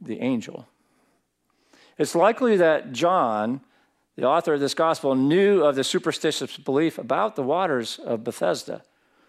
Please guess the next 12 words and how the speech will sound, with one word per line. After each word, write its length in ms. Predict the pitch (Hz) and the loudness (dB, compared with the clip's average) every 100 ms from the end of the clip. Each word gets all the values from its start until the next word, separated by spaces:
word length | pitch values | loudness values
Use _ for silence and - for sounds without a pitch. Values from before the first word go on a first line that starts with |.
| _ _ _ | _ _ _
but 100 | - | -4
he 60 | 123 | -4
chose 280 | - 147 117 | -2 -2 -2
to 80 | 117 | -2
leave 180 | 123 | 0
it 80 | 117 | 0
out 260 | 113 95 - | 0 -2 -6
for 160 | 110 | -10
a 60 | 92 | -10
specific 540 | - 117 - 104 110 - _ _ _ - | -10 -10 -10 -10 -12 -18 _ _ _ -12
reason. 420 | 104 98 113 110 _ _ _ _ _ _ _ _ _ _ _ _ - | -10 -10 -14 -20 _ _ _ _ _ _ _ _ _ _ _ _ -14
Perhaps 800 | - 131 131 - - - - | -6 -2 -2 -4 -10 -12 -14